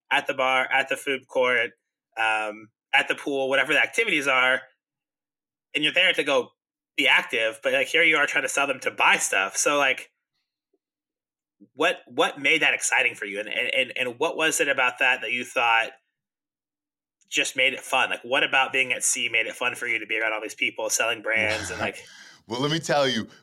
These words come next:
Speaker 2: being at sea and living on cruise ships is a whole other conversation. I mean, I could be a Netflix series just sitting on a couch telling you cruise ship stories. I mean, what kind of true crime do you want, Rob? 'Cause I've seen it, I've lived it. Um,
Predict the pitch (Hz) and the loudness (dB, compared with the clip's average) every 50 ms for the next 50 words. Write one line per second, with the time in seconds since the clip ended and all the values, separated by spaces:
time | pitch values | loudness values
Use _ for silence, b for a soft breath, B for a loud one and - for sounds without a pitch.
0 | B 101 101 143 160 170 175 165 156 147 135 120 - - - - - 131 131 139 | B -8 -4 -2 -2 0 0 0 0 0 0 -2 -2 -4 -6 -4 -2 -2 0 0
1 | 147 160 175 175 139 117 123 120 127 131 123 135 127 120 120 117 113 104 - 120 | 0 0 0 0 0 0 0 2 0 2 2 0 0 0 -2 -2 -4 -6 -6 -4
2 | 123 123 123 - - 147 143 143 143 - 120 113 107 110 107 101 95 95 120 135 | -4 -4 -4 -2 -2 0 -2 -2 -2 -4 -4 -2 0 0 -2 -2 -4 -2 0 0
3 | 135 139 131 131 131 127 127 117 - 131 123 117 110 110 104 101 - 117 113 120 | 2 2 2 2 2 2 0 0 0 0 0 2 0 0 -2 -2 -2 -2 -2 -2
4 | 123 117 - 151 143 151 156 160 160 B B B B B B _ - 113 110 117 | -2 -2 -2 -2 -2 -2 -2 -4 -6 B B B B B B _ -8 -8 -4 -2
5 | 123 123 123 131 147 143 - 143 127 120 127 117 113 113 127 135 131 - - 127 | -2 0 2 0 0 0 -4 -6 -4 -2 -2 -2 0 0 -2 -2 -2 -2 -2 -2
6 | 127 123 - - - 127 120 120 120 117 113 - 120 117 - - - 127 123 117 | -2 -2 -4 -4 -4 -4 -4 -2 -2 -4 -2 -2 -2 -4 -2 -2 -2 -2 -2 0
7 | 113 113 107 104 - - 107 113 117 120 - - 117 107 107 104 101 95 - 107 | 0 0 -2 -2 -2 -2 -2 -2 -2 -4 -4 -2 -2 0 0 -2 -4 -4 -2 -2
8 | 107 107 104 - 120 117 - - - - 117 113 113 113 120 123 123 117 117 107 | -2 -2 0 -2 -4 -4 -4 -6 -4 0 2 2 2 2 2 0 -2 -2 -2 -2
9 | 110 110 - - - _ _ 117 139 - - 175 180 180 180 160 135 - - 170 | -2 -4 -6 -8 -16 _ _ -8 -8 -6 -4 -4 -2 -2 -2 -2 -4 -4 -4 -4
10 | 165 117 - - 143 135 135 135 131 110 107 101 95 90 92 92 90 82 73 67 | -4 -4 -2 -2 0 0 0 -2 -2 -4 -4 -6 -4 -4 -2 -2 -2 -2 -4 -4
11 | 69 76 76 76 78 - _ - 98 87 90 92 90 - - _ _ 131 127 117 | -6 -4 -4 -4 -4 -6 _ -8 -6 -4 -4 -4 -6 -8 -14 _ _ -8 -6 -4
12 | 107 90 82 80 80 87 80 87 98 104 113 110 95 80 82 80 71 67 - B | -4 -4 -4 -4 -4 -6 -8 -8 -4 -2 -2 -2 -2 -4 -8 -8 -8 -10 -12 B
13 | B B B B B B B B B B - 98 101 98 98 98 95 95 95 | B B B B B B B B B B -4 -2 0 0 0 -2 -4 -8 -10